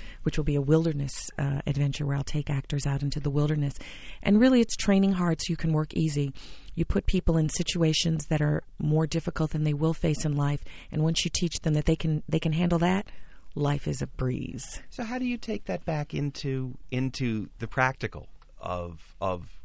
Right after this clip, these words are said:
Speaker 2: performing? Is it more about the mindset that frees you up to then be the performer or the success you wanna be,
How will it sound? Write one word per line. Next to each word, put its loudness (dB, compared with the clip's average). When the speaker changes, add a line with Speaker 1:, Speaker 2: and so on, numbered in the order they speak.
Speaker 2:
performing? -2
Is -2
it -6
more 2
about 0
the -4
mindset 0
that -10
frees -4
you -2
up -2
to -4
then -4
be -4
the -6
performer -4
or -4
the -6
success -4
you -6
wanna -4
be, -4